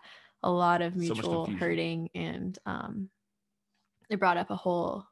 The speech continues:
Speaker 1: slew of other things, you know? So.
Speaker 2: Right. Yeah, no, a hundred percent. And so we get into this, and at some point, I just kinda have this, like,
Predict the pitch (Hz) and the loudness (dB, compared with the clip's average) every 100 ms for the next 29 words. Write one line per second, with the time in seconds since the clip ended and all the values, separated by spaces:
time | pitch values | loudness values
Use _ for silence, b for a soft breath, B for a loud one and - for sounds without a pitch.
0 | _ - - 185 175 - - - 196 - | _ -20 -4 0 2 0 -4 -6 -8 -8
1 | 214 196 - - - 202 - - 110 - | -8 -8 -10 -8 -8 -10 -8 -6 -4 -6
2 | - _ _ _ _ _ _ _ _ _ | -12 _ _ _ _ _ _ _ _ _
3 | _ _ _ _ - 113 104 113 110 117 | _ _ _ _ 0 4 4 4 0 0
4 | 110 104 110 98 - 123 - 117 110 98 | -4 -4 -4 -4 -4 -2 4 6 6 2
5 | - 120 117 123 104 - 104 104 101 - | -2 0 4 4 4 0 0 0 -2 -2
6 | 107 107 98 - 104 - 170 113 92 87 | -4 -4 -4 -4 -4 -4 -4 -2 -2 -4
7 | 95 - 101 98 95 92 - 76 73 | -6 -6 -4 -4 -4 -6 -6 -6 -8